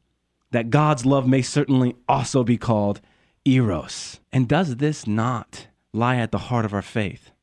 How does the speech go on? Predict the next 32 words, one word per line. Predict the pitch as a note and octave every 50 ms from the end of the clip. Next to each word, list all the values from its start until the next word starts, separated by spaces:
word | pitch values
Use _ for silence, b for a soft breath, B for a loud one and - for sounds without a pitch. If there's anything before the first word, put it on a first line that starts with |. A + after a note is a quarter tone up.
| _ _
Because | C3+ D3 C#3 E3 D3+ C3+
if | D3+ B2+ B2
God's | B2 D3 D#3+ F#3 G3 G3 D#3+ B2+
love | B2+ B2+ C#3+ E3 F#3 F3 D#3 B2 G#2+ F#2+ -
is | D3 C3 A2+
also | - - C#3+ E3 D#3 - C#3+ B2+
a | A2+
human | - - E3 D3 C3+ B2 A#2 A#2+
love, | C#3 D#3+ D3+ A#2+ b b b b
then | B2+ D3+ D3 C3 C3 -
our | - D3 E3 G3 A3 G3+
love | G3 F#3 G3 A3 A#3+ D#3+ - - - - - - - _ _ _ _ B B B D#3+ B
can | - - D#3+ D#3+
also | D#3+ F#3 G#3 A#3 - -
at | F3 -
the | E3+
same | - - - F#3+ F#3+ G3+ G3+
time | F3 D#3 E3+ E3+ E3 E3+
be | D3 E3+ E3
sanctified | - - - - G3 A#3+ C4 B3 - A3 - - E3 C#3+ C#3+ D3 D3+
in | D#3 E3
God's | C#3 C#3+ C3 B2+ B2+ B2+ B2 D#3
love. | G#3 G#3+ D3+ - b b b b b b b b b b b b
What | _ C#3+ F3
do | F3+
we | F3+ F#3+
read | E3 G3 G3+ G3+
in | F3+ E3+ D#3+
Second | - F3 D#3+ - E3+ E3
Peter | D#3 E3+ D#3 D#3
one | D3 D3+ D3 D3 C#3+
four? | - - E3+ D3+ F#2+ - -